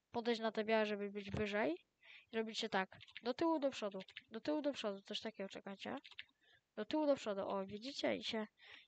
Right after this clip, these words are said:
idzie dostać, ale to ogólnie musicie mieć wymaksowanego speeda. A tak to w sumie, mm, to nic tutaj rozwala, a my chodźmy. A właśnie, dobra, zakręćmy sobie żetonami może, co?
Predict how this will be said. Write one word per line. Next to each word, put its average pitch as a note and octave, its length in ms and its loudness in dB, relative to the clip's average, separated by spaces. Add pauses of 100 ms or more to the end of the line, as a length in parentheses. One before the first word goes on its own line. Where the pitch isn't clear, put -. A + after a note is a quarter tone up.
(180)
idzie G#3+ 180 -2
dostać, A3 340 -2
ale G#3+ 200 4
to C4 100 2
ogólnie B3+ 320 -2
musicie A#3+ 360 -8
mieć A3+ 140 -6
wymaksowanego G#3+ 720 -4
speeda. F#3+ 420 -2 (1160)
A - 120 0
tak - 420 4
to B3 180 0
w - 100 -8
sumie, B3 480 -4 (340)
mm, A3 400 -10 (1160)
to B3 120 -6
nic C#4 200 -2
tutaj B3 260 6
rozwala, A#3+ 600 8
a B3+ 40 4
my B3 240 -4
chodźmy. B3 520 -4 (420)
A D4 80 6
właśnie, D4 300 10
dobra, A#3 300 6
zakręćmy C4+ 480 4
sobie A3+ 480 4
żetonami G#3 600 -2
może, G3 280 -4
co? B3+ 260 0